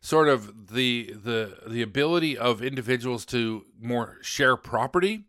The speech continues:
rather than that American, you know, quarter acre in the suburbs where we all have fence, we all have our li-, own little,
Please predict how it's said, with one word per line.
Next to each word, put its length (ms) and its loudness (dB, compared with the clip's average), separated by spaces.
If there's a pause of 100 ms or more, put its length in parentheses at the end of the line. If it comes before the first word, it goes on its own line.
(460)
rather 160 4
than 140 0
that 140 4
American, 920 2
you 120 -6
know, 120 0
quarter 540 -2
acre 420 -2
in 100 -4
the 80 -8
suburbs 640 0
where 140 -6
we 120 0
all 160 4
have 220 -2
fence, 380 -2
we 100 -8
all 120 2
have 60 -6
our 100 0
li-, 360 -6
own 200 -4
little, 320 -4